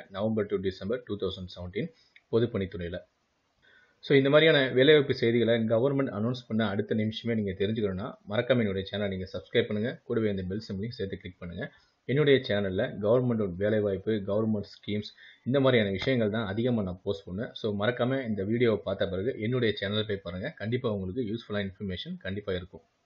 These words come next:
சரி, இப்போ வாங்க வேலைவாய்ப்பை பத்தி நம்ம பார்க்கலாம்.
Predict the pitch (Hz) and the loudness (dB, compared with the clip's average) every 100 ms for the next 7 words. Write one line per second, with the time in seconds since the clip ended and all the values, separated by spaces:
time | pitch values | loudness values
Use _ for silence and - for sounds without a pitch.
0 | _ _ _ - - 113 123 139 104 113 | _ _ _ -8 -2 0 4 4 4 2
1 | 131 104 120 113 107 95 101 98 87 85 | -2 0 4 4 2 -2 -4 -4 -6 -8
2 | 82 85 | -8 -12